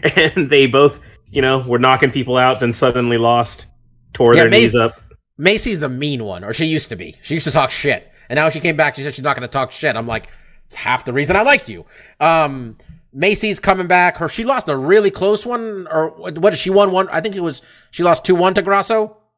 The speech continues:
Speaker 2: if I remember correctly in that one. Someone correct me if I'm wrong there, but I remember that fight being relatively close. Her first fight back,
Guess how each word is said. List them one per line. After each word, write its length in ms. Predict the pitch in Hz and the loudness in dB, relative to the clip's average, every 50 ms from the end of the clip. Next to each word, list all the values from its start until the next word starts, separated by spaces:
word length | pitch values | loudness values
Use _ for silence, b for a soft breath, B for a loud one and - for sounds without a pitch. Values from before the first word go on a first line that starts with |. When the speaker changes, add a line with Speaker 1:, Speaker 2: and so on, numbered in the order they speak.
| _ _ _ _ _ _ _ _ _ | _ _ _ _ _ _ _ _ _
Speaker 2:
if 60 | - | -2
I 40 | 165 | 0
remember 220 | 165 175 175 175 | 0 0 -2 0
correctly 380 | - 185 190 180 - 202 202 190 | 2 2 2 2 2 0 0 0
in 20 | |
that 160 | 180 185 190 | 0 0 0
one. 220 | 190 196 196 196 - _ _ _ _ _ _ _ _ | 0 0 -2 -4 -8 _ _ _ _ _ _ _ _
Someone 240 | - - 160 160 156 | -4 -2 -2 0 2
correct 200 | - 147 - 127 | 2 0 0 0
me 60 | 120 | -4
if 60 | 104 | -6
I'm 100 | 113 101 | -6 -6
wrong 160 | 101 95 95 | -6 -6 -6
there, 60 | 92 101 | -4 -2
but 80 | 113 | 0
I 40 | 131 | 0
remember 160 | 147 160 156 160 | 0 0 2 0
that 100 | 147 139 | 0 2
fight 160 | 147 143 131 | 0 -2 -2
being 140 | 131 120 120 | -2 -4 -2
relatively 400 | 120 117 110 - 117 110 113 110 | -2 -2 -4 -4 -6 -6 -6 -4
close. 380 | - 139 135 135 127 - - b b b b b b b | -2 0 0 0 -2 -6 -12 b b b b b b b
Her 120 | b 127 | b -4
first 240 | 113 - 143 135 - | 0 2 2 2 4
fight 200 | - 135 127 98 | 2 2 2 2
back, 340 | 127 120 120 120 117 - | 0 0 0 -2 -4 -8